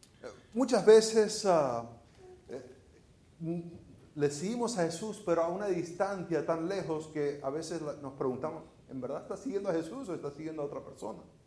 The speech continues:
Ah, ponemos una distancia grande entre Jesús y nosotros. El, el, el peligro de seguir a Jesús a una distancia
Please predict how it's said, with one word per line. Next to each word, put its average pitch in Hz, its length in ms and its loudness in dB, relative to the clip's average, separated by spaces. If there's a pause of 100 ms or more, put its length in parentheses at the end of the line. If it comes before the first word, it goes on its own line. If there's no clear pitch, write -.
(920)
Ah, 190 240 0
ponemos 247 380 0
una 240 140 0
distancia 214 400 2
grande 190 800 0
entre 160 280 0
Jesús 165 460 -4
y - 20 -2
nosotros. 123 460 -6 (1200)
El, 214 80 -2
el, 190 680 0 (480)
el 156 160 2
peligro 165 1080 -2 (680)
de 170 120 0
seguir 185 300 -2
a 226 60 2
Jesús 202 360 -8
a 185 100 -10
una 180 160 -4
distancia 151 920 -4